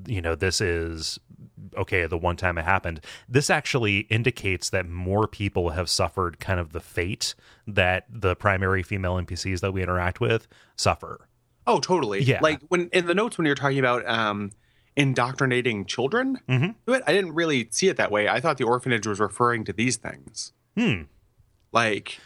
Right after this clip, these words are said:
Speaker 2: that this was, you know, people were giving birth to these, you know, quote unquote children,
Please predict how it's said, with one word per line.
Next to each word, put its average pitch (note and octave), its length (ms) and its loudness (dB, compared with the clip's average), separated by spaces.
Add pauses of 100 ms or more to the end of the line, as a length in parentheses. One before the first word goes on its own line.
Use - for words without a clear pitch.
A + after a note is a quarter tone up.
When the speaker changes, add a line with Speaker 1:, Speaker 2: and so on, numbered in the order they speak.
Speaker 2:
that A#2+ 160 2
this C3+ 180 2
was, A#2+ 400 0
you A#2+ 80 2
know, G#2 160 0
people C#3 360 0
were A#2 160 2
giving A#2 280 0
birth A2+ 300 0
to A2 100 -2
these, G#2 300 0
you G2+ 60 2
know, F#2 100 0
quote G#2+ 220 0
unquote G2+ 320 -2
children, F#2 500 0